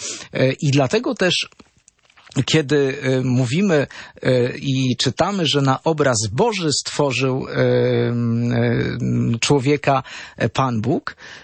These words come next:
to możemy powiedzieć, że to jedno ciało, kiedy mężczyzna i kobieta łączą się, e, e, ze sobą, że obrazem Boga jest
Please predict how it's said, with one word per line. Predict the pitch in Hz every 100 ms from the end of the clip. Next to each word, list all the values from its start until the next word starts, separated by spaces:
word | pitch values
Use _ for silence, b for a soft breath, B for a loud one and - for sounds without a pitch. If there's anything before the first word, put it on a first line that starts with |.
| -
to | - 143 143 143 143 139 139 -
możemy | 120 127 120 220 294 262
powiedzieć, | - 147 127 175 208 190 - - -
że | 131 110 110 143 139 139 135 135 _ _
to | - 127
jedno | 123 220 285 240
ciało, | - 160 117 117 127 117 _
kiedy | - 135 127
mężczyzna | 139 135 - 202 226 262 220
i | 185
kobieta | - 156 156 - 147 147 -
łączą | 131 165 190 - 120
się, | 117 120
e, | 120 B B B B - 127
e, | 127 - 127 131 135
ze | 113 139
sobą, | - 120 110 143 240 311 b b b b _ _ _ _
że | 165 175 113 135 -
obrazem | 135 123 139 185 208 190 185 139
Boga | 131 175 175 165
jest | 143 143 - - - -